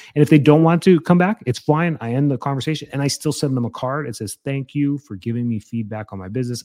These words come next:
I can't make my business better if I don't know what's going wrong. And you helped me a ton. Have a great week." And it's just a card, nothing in there,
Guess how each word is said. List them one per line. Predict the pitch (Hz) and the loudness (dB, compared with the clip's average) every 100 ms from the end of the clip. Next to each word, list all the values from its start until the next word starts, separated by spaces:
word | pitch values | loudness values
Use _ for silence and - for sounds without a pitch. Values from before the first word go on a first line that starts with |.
| - | -16
I | |
can't | 95 - 127 120 | -16 -8 -8 -8
make | 117 104 | -8 -6
my | 107 | -6
business | 104 104 95 - _ - | -4 -4 -6 -12 _ -2
better | 131 143 | 0 0
if | 110 92 | -2 -8
I | 85 - | -12 -6
don't | 104 107 - | -6 -6 -10
know | 95 98 | -8 -8
what's | 87 87 82 | -8 -10 -10
going | - 92 87 95 | -12 -16 -12 -2
wrong. | 131 139 117 - | 0 0 -4 -14
And | |
you | 87 | -16
helped | 85 101 95 | -12 -12 -10
me | 95 | -10
a | |
ton. | 90 95 80 _ _ | -10 -12 -14 _ _
Have | - 98 | -8 -6
a | |
great | 87 - 98 110 110 - | -6 -8 0 2 0 -2
week." | 95 82 71 _ _ _ _ _ _ | -4 -4 -8 _ _ _ _ _ _
And | 135 | 0
it's | 151 | 2
just | 180 | 2
a | |
card, | - 156 98 92 | 4 4 4 2
nothing | 180 156 | 2 6
in | 143 | 8
there, | 139 139 123 | 6 4 -2